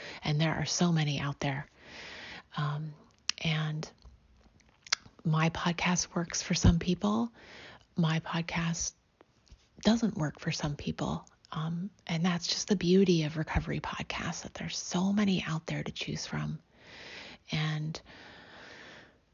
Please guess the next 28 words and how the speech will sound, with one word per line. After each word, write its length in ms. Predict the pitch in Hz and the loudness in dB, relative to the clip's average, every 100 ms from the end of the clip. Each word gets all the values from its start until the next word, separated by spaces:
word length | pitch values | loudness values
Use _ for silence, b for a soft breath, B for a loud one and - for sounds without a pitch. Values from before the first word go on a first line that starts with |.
| _ _ _ _ _ | _ _ _ _ _
um, 440 | 175 165 165 170 165 - - | 4 6 2 -2 -6 -12 0
because 220 | - 185 | 2 4
there's 160 | 190 - | 4 4
so 100 | 202 | 6
many 200 | 214 202 - | 6 4 -2
different 260 | - - 190 | 4 4 6
types 200 | 185 - | 0 0
of 80 | 180 | 2
people 300 | 226 226 269 | 2 2 2
in 60 | |
the 80 | 208 | 4
world 400 | 143 139 160 - - | 4 -2 -6 -10 -4
that 160 | 156 - | -2 0
need 220 | 160 160 | 0 0
to 60 | 160 | -4
hear 580 | - 160 160 160 156 - _ | -4 0 2 0 -4 -10 _
certain 300 | - - - | -2 0 0
things 440 | 165 165 156 156 - | 2 2 2 0 -2
presented 680 | - 151 151 151 160 151 | -2 4 4 4 2 0
in 120 | 151 147 | -2 -4
different 320 | 151 - - | -4 -4 -2
ways. 580 | 147 143 143 143 - - | -2 -2 -4 -4 -6 -8
And, 480 | - 147 147 143 147 - _ _ _ | -6 -6 -6 -8 -10 -14 _ _ _
um, 440 | 170 165 165 165 165 _ | -10 -8 -6 -8 -10 _
I 140 | - 202 | 0 2
just 420 | 208 196 - - _ _ _ _ _ _ _ _ - _ - | 2 0 -2 -10 _ _ _ _ _ _ _ _ -20 _ 0
present 460 | 185 170 175 165 | 2 10 8 8
it 120 | 175 | 2